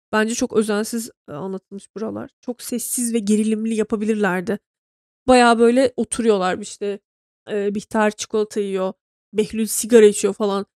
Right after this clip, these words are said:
Hani sevişme sonrası yatakta taşak muhabbet, böyle bir iki saat falan uzanmış muhabbet etme sahneleri olur ya. Onun gibi bir sahneydi. Öyle bir şansın yok ki senin. O kadar hızlı ve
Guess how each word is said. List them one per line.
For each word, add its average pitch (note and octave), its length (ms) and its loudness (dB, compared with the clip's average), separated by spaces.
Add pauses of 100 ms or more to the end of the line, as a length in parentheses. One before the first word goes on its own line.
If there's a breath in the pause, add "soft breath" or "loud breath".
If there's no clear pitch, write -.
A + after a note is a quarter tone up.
(120)
Hani A3 160 -2
sevişme A3+ 400 0
sonrası A3 400 -2
yatakta G#3+ 560 -2 (480)
taşak A3+ 360 -2
muhabbet, G#3 380 0
böyle G#3 280 4
bir A3+ 120 6
iki A3 160 -2
saat G#3+ 300 0
falan G#3+ 360 0 (160)
uzanmış A3 760 -2 (540)
muhabbet A3 400 0
etme A3 200 -4
sahneleri A3 500 2
olur C#4 220 0
ya. G3+ 240 0
Onun E4+ 260 0
gibi D#4 160 0
bir E4+ 60 2
sahneydi. D#4 480 2
Öyle A#3+ 260 6
bir D4+ 60 -2
şansın D4 360 -2
yok E4 180 -4
ki - 80 -8
senin. G#3+ 280 -4
O A3 60 -6
kadar B3+ 340 2
hızlı A#3+ 380 -4
ve B3+ 140 0